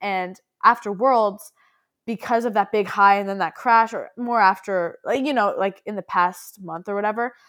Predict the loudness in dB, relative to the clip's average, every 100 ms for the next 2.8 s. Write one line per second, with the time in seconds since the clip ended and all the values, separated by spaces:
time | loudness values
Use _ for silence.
0 | _ _ 2 4 2 4 6 6 4 -4
1 | 0 0 0 0 2 2 0 -8 _ _
2 | -2 0 0 -4 -6 -8 -8 -6